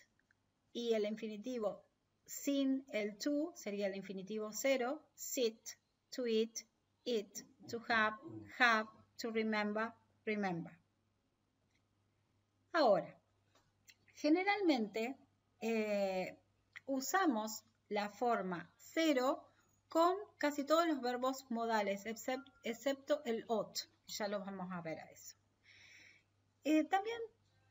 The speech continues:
tenemos que pensar en que a veces el infinitivo puede aparecer en negativo.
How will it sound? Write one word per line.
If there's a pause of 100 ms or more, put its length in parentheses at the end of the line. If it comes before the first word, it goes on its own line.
(160)
tenemos
que (160)
pensar
en
que
a
veces
el
infinitivo
puede
aparecer
en
negativo.